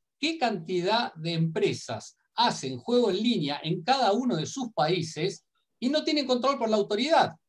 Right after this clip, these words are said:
¿Y por qué no tienen control por la autoridad? Y porque la compañía es de la isla de Man, eh, su hub está en Costa Rica y desde Costa Rica opera en la República Argentina, eh, con apuestas, con juego de póker, con apuestas deportivas, con todo tipo de juego online.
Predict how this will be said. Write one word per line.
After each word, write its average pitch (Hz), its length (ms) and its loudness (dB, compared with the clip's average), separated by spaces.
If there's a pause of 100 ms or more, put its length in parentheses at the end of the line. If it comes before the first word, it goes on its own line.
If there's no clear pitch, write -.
(380)
¿Y 240 80 0
por 226 180 0
qué 359 140 6
no 202 100 2
tienen 147 240 0
control 127 320 -2
por 123 120 -2
la 117 80 0
autoridad? 120 520 0 (300)
Y 277 240 0
porque 202 260 -2
la 190 160 4
compañía 190 480 2
es 185 60 -2
de 180 100 0
la 175 160 0
isla 190 260 2
de 202 140 2
Man, 247 460 2 (320)
eh, 147 340 -2
su 214 200 0
hub 247 300 4
está 185 200 0
en 208 100 -2
Costa 196 320 0
Rica 240 560 2 (100)
y 180 120 -2
desde 190 260 4
Costa 196 260 0
Rica 226 280 0
opera 220 340 2
en 196 80 4
la 170 120 0
República 196 440 0
Argentina, 185 800 -2 (220)
eh, 139 320 -6
con 165 180 2
apuestas, 160 800 0
con 165 240 0
juego 175 380 2
de 156 100 -2
póker, 202 560 2
con 165 140 0
apuestas 160 360 -2
deportivas, 160 680 -2
con 240 180 -2
todo 262 200 0
tipo 214 280 -2
de 165 80 -2
juego 170 200 0
online. 131 480 0